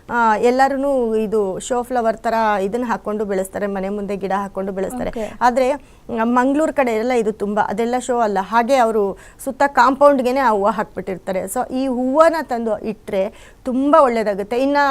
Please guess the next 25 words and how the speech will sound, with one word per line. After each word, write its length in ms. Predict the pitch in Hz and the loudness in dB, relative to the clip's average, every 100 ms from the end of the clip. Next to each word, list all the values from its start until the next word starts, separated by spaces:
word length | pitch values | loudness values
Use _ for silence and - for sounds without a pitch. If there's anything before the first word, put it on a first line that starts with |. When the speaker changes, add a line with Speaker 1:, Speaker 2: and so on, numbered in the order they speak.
| 247 | 0
Speaker 1:
ಕ-, 560 | 226 226 214 196 175 185 | -4 0 2 2 0 -4
ಕಮಲದ 460 | 233 214 226 262 240 | -2 -2 0 -2 -2
ಹೂವ 200 | 262 254 | -2 -2
ನಾವು 180 | 247 233 | -2 -4
ಹೇಳೋಂಗೆ 440 | 226 214 233 247 233 | -4 -4 -4 -4 -4
ಇಲ್ಲ, 120 | 233 | -2
ಎಲ್ರೂ 340 | 214 196 202 226 | -2 -2 -4 -4
ಅದನ್ನ 260 | 220 226 | -4 -4
ಇಟ್ಟೇ 140 | 202 240 | -4 -4
Speaker 2:
ಇಟ್ಟೇ 300 | 233 226 214 | -2 0 0
Speaker 1:
ಇರ್ತೀರಾ. 260 | 214 226 | 0 2
Speaker 2:
ಇರ್ತಾರೆ. 360 | 208 202 233 - | 2 0 -6 -8
Speaker 1:
ಮತ್ತೆ 380 | 226 220 226 208 185 - | -6 -2 0 -2 -4 -6
ಮಲ್ಲಿಗೆ 420 | 196 190 202 226 | -4 -2 0 0
ಹಾರವನ್ನ 560 | 240 208 214 220 220 220 | -2 0 2 2 0 -2
ಹಾಕ್ತಿರ್ತಾರೆ. 460 | 208 180 208 196 208 | -6 -6 -8 -6 -4
ಅದು 160 | 226 214 | -2 -2
ಬಿಟ್ಟು 400 | 196 269 - 381 | -2 -4 -2 -2
ನಾನು 200 | 339 247 | 0 0
ಎಕ್ಸ್ಟ್ರಾ 400 | 208 - - 311 | -2 -4 2 4
ಏನ್ 380 | 294 220 240 285 | 4 2 2 2
ಬೇಕು 260 | 226 214 | 0 -2
ಅಂತ 180 | 190 185 240 | -8 -6 -4
ಹೇಳ್ತಾ 340 | 202 170 180 | -4 -6 -8
ಇದ್ದೀನಿ. 240 | 175 180 | -8 -10